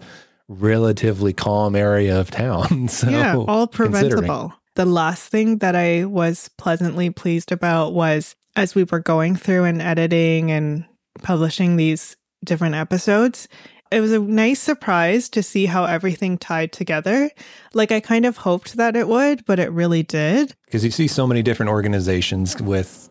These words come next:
Speaker 1: their own,
Speaker 2: Yeah.
Speaker 1: with their own agendas and their own, like, plans of what they're focusing on. But,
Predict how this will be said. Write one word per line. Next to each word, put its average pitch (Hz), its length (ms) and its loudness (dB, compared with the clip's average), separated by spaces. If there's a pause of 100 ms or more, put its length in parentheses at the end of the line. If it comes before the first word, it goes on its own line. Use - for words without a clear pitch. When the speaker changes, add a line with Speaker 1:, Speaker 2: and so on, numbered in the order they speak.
Speaker 1:
their 107 180 0
own, 113 140 2
Speaker 2:
Yeah. 156 460 2
Speaker 1:
with 101 100 -2
their 110 140 2
own 117 120 2
agendas 95 640 2 (100)
and 92 220 -4
their 90 200 2
own, 101 420 2
like, 90 220 0
plans 95 440 0
of 87 120 -2
what 92 100 0
they're 80 140 -2
focusing 87 500 -2
on. 78 240 -4
But, 90 140 0